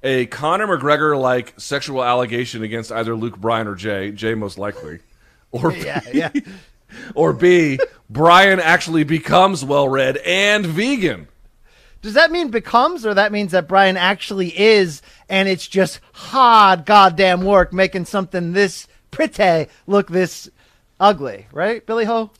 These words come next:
Speaker 2: Right?
Speaker 1: That's a, that's another interpretation. What do you think?
Speaker 2: Uh,
Speaker 1: Jay
Speaker 2: look, the
Speaker 1: get-,
Speaker 2: first
Speaker 1: Jay
Speaker 2: one
Speaker 1: getting hemmed up for, you know, masturbating at the
Speaker 2: Let's
Speaker 1: bus
Speaker 2: bring
Speaker 1: stop.
Speaker 2: in Jay.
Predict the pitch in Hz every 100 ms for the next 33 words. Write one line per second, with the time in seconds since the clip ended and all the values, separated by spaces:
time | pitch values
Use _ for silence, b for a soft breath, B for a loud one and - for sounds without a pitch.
0 | _ 185 220 214 113 - 127 143 175 160
1 | 156 147 135 143 107 131 123 127 143 147
2 | 139 131 135 101 - _ _ _ _ _
3 | _ _ _ _ _ 117 175 196 - -
4 | 196 196 214 151 214 277 240 202 170 151
5 | 160 147 143 135 - - 139 135 127 139
6 | 127 113 107 123 127 131 135 131 107 -
7 | - 320 262 196 156 151 143 127